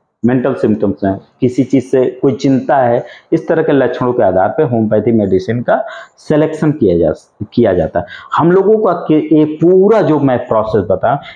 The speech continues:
इसका मोटो सिर्फ दो है। एक तो है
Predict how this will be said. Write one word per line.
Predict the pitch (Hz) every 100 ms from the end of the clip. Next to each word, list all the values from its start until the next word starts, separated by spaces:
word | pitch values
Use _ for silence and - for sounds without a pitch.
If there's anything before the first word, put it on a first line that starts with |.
| -
इसका | 98 175
मोटो | 151 151 151 185
सिर्फ | 185 175 -
दो | 107 113
है। | 78 71 - - _ _ _ _ _ _ _ _ _ _ -
एक | 196 220 220
तो | 233
है | 190 180 175 160 -